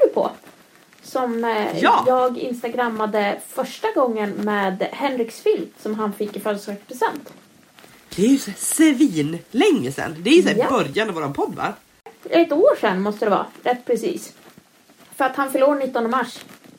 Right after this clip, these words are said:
Speaker 1: Och han fick den på sin födelsedag.
Speaker 2: Men jag tyckte att det stod december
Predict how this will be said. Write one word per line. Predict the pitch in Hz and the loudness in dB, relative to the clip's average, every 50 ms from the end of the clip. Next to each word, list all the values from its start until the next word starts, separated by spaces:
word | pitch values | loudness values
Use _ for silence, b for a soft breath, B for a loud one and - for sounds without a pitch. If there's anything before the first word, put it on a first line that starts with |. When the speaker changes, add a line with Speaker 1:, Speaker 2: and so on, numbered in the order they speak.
| - _ _ _ _ _ _ _ _ _ _ _ _ _ _ - - _ - - - | -20 _ _ _ _ _ _ _ _ _ _ _ _ _ _ -20 -20 _ -18 -12 -8
Speaker 1:
Och | - 262 | -8 -6
han | 254 254 240 | -4 -4 -4
fick | 254 277 269 - | -4 -4 -2 -2
den | 269 233 | -4 -4
på | 240 240 233 | -4 -6 -6
sin | - 247 233 | -6 -6 -4
födelsedag. | 233 233 214 220 220 214 - 254 226 - - - - - - - - - _ _ _ _ _ _ _ _ _ _ | -2 -2 -2 -2 -4 -4 -2 -2 -2 -4 -4 -10 -20 -20 -20 -20 -20 -20 _ _ _ _ _ _ _ _ _ _
Speaker 2:
Men | - 214 226 | -2 0 0
jag | 208 208 | 0 -2
tyckte | - 202 185 - - 247 | -4 -10 -10 -8 -6 -8
att | 240 | -8
det | - 190 | -8 -10
stod | - - - 208 185 175 - | -10 -6 -4 -4 -6 -6 -8
december | - 196 - - - - 240 240 233 226 202 175 143 160 160 160 160 | -8 -6 -6 -4 -4 -4 -4 -2 -2 -4 -6 -6 -8 -10 -12 -12 -14